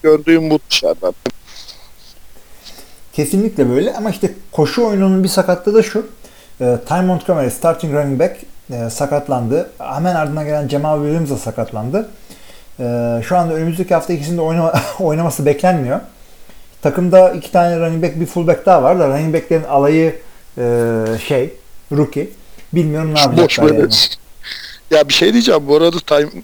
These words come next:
Speaker 1: Ty Montgomery running back oldu mu artık yani?
Speaker 2: Oldu. Numarayı değiştirmediler. E, izin verdi ona lig ama şu anda running back kendisi.
Speaker 1: Hı.
Speaker 2: Yani,
Speaker 1: Okey.
Speaker 2: şimdi
Speaker 1: Peki bu arada Green Bay neden gerçekten bir running back almıyor?
Speaker 2: Yani,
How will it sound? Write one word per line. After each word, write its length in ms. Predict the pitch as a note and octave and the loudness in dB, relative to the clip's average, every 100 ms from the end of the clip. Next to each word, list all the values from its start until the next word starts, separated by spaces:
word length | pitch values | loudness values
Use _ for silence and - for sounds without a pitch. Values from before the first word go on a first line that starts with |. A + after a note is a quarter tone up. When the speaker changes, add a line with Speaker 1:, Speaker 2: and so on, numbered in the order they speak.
| - | -6
Speaker 1:
Ty 140 | C#3+ D3 | 0 2
Montgomery 800 | D3+ C#3+ - D#3 D#3 D#3+ D#3 C3 | 2 -4 -2 0 4 4 4 2
running 260 | D3 D#3 | 2 2
back 140 | E3 D#3+ | 0 4
oldu 300 | D3 D#3 F#3+ | 2 4 2
mu 100 | F3 | 2
artık 400 | - - - A2+ | 0 -4 -10 -6
yani? 220 | A2+ A#2 - - | -6 -6 -14 -4
Speaker 2:
Oldu. 300 | D3+ F3 D#3+ | 2 2 2
Numarayı 340 | C#3 E3 F#3+ F3+ | 2 4 6 4
değiştirmediler. 680 | F3+ - F#3+ C3+ A#2+ D#3+ - - | 2 0 -2 0 2 2 0 -6
E, 120 | A#2+ | -2
izin 260 | B2+ C#3+ | 0 0
verdi 220 | C#3 C3+ C#3 | 0 2 2
ona 120 | B2+ | 0
lig 220 | B2 E3+ | 0 0
ama 380 | F3 D#3+ C3 - - | 0 0 -4 -10 -12
şu 140 | - | -6
anda 220 | C#3 D3+ D3 | -4 0 0
running 200 | C3 A2 | 0 -4
back 140 | - | -6
kendisi. 360 | G#2 G2 F#2+ A2+ - - - - - - - - - - - - - - - - - - - | -8 -10 -10 -14 -16 -18 -18 -18 -20 -20 -20 -20 -20 -20 -18 -18 -18 -20 -20 -20 -20 -18 -14
Speaker 1:
Hı. 60 | D#3 - - - - | -14 -14 -20 -20 -6
Speaker 2:
Yani, 240 | E3+ E3+ - | -2 -2 -2
Speaker 1:
Okey. 120 | - - - - - - - | -10 -14 -14 -18 -18 -12 -6
Speaker 2:
şimdi 140 | A#2+ | -2
Speaker 1:
Peki 340 | C#3+ A2 G3 | -2 0 2
bu 100 | F3+ | 4
arada 240 | F3+ F#3 E3+ | 4 4 0
Green 320 | D#3+ E3 E3 | 0 -2 0
Bay 80 | F3+ | 0
neden 460 | E3+ D#3 E3 G#3+ | 0 0 0 0
gerçekten 600 | A3+ G3 - C#3+ - C#3 C#3 | -2 -2 -4 -6 -6 -2 2
bir 100 | C3 | 2
running 300 | C3+ C3 B2+ | 0 -2 -2
back 180 | - | -2
almıyor? 360 | C3 A#2+ A#2+ - - - - - B2+ | -6 -6 -8 -12 -14 -20 -20 -12 -4
Speaker 2:
Yani, 280 | A#2 A#2 | -2 -2